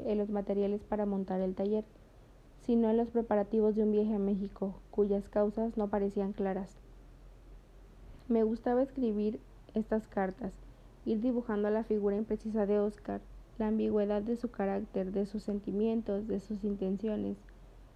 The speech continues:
Fue gracias a ellas y a mi falta de auditorio que descubrí mi vocación.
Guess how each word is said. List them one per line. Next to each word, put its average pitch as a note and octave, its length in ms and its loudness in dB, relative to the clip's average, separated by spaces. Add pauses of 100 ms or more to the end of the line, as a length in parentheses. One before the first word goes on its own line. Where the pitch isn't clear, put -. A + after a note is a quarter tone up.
(160)
Fue B3 120 2
gracias C4 340 0
a A#3 120 2
ellas A3 420 0
y G3+ 60 -4
a G3 40 -2
mi G3 140 0
falta G3 360 -2
de G#3 80 0
auditorio G#3+ 640 -2
que G3+ 100 0
descubrí G#3 460 2
mi A3+ 140 2
vocación. G3 600 -2